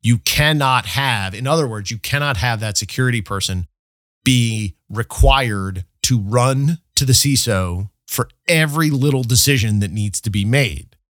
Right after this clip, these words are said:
They have to be able to operate independently. If you don't have that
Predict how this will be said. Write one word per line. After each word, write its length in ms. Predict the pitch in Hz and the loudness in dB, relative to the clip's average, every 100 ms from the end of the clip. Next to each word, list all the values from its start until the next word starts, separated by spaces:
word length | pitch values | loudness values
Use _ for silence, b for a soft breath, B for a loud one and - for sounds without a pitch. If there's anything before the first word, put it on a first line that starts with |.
| - | -8
They 80 | 87 | -4
have 220 | 123 123 | -2 0
to 60 | 131 | 2
be 120 | 127 | 2
able 140 | 110 | 0
to 80 | 107 | -4
operate 640 | - 127 120 123 104 107 - | -2 0 2 0 0 -2 -6
independently. 800 | 110 101 98 - 117 113 85 82 - | -6 -4 -4 2 4 2 -2 -14 -10
If 100 | 104 | -6
you 120 | 101 | -4
don't 380 | - 139 190 139 | 0 0 0 -2
have 440 | 156 156 120 110 | 0 0 -4 -4
that 300 | 120 135 - | 0 0 -2